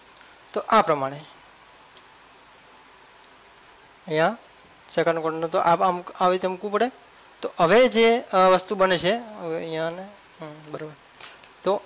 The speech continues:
અહીંયા વસ્તુ પડી હોય તો એનું પ્રોજેક્શન એક અહીંયા આવે, એક અહીંયા આવે. હવે આપણે જે પ્રમાણે કીધું એ પ્રમાણે જે પ્રોજેક્શનના જે, અ, quadrant છે, જે સ-, સપાટીઓ છે એને આપણે નેવું ડિગ્રી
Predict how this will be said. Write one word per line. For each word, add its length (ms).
અહીંયા 200
વસ્તુ 240
પડી 180
હોય 220
તો 80
એનું 140
પ્રોજેક્શન 380
એક 100
અહીંયા 200
આવે, 120
એક 220
અહીંયા 220
આવે. 100
હવે 500
આપણે 260
જે 120
પ્રમાણે 280
કીધું 220
એ 40
પ્રમાણે 280
જે 240
પ્રોજેક્શનના 680
જે, 280
અ, 180
quadrant 440
છે, 240
જે 140
સ-, 440
સપાટીઓ 380
છે 200
એને 120
આપણે 260
નેવું 220
ડિગ્રી 340